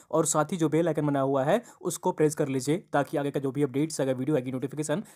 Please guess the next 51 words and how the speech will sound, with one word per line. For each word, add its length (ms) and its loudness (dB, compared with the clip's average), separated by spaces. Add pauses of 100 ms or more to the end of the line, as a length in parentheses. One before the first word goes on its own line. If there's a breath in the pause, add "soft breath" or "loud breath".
सबसे 320 -2
पहले 320 0
आपको 280 -2
यहाँ 200 -4
पर 180 0
मिल 200 0
जाया 240 0
करेगी। 500 -4 (280 loud breath)
तो 60 -12
दोस्तों, 500 4
चैनल 320 2
को 240 0
जरूर 200 2
सब्सक्राइब 400 0
कर 140 4
लीजिए 380 4 (220 loud breath)
और 280 6
ये 180 2
जो, 300 2
अ, 140 4
यहाँ 180 0
पर 100 -2
प्रैक्टिस 400 -4
सेट 160 -4
हम 100 2
लोग 120 4
कर 140 4
रहे 120 0
हैं 180 2 (220 loud breath)
ये 120 6
आपको 500 2
हमारे 420 2
ऑफिशियल 540 2
ऐप 240 4
में 220 0
प्रैक्टिस 360 -2
करने 260 0
के 120 -4
लिए 100 0
बिल्कुल 300 2
मुफ्त 360 0
में 100 2
वहाँ 160 0
पर 120 2
मिल 200 -2
जाएगा। 340 -2 (300 loud breath)
तो 60 2
आप 160 4
वहाँ 140 2
पर 260 2
ऐप 160 2